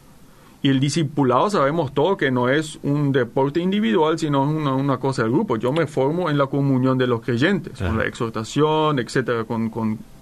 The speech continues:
Speaker 1: el compartir.
Speaker 2: Ujú.
Speaker 1: Nuevamente, hay que ser muy cuidadosos en lo que afirmamos.
Speaker 2: Mm.
Speaker 1: El gobierno no prohibió reuniones,
Speaker 2: Mm.
Speaker 1: redujo reuniones.
Speaker 2: Sí.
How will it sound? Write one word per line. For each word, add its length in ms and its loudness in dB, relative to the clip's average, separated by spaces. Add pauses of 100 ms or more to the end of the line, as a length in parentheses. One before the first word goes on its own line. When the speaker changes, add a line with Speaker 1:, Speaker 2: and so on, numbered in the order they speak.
(120)
Speaker 1:
el 160 -4
compartir. 640 -2
Speaker 2:
Ujú. 120 -4 (1120)
Speaker 1:
Nuevamente, 480 2
hay 140 -2
que 120 -2
ser 220 0
muy 300 2
cuidadosos 720 2
en 180 0
lo 100 2
que 140 0
afirmamos. 840 0
Speaker 2:
Mm. 480 -2
Speaker 1:
El 120 2
gobierno 640 2
no 400 2
prohibió 540 4
reuniones, 720 0
Speaker 2:
Mm. 460 -4
Speaker 1:
redujo 600 4
reuniones. 600 0
Speaker 2:
Sí. 240 -4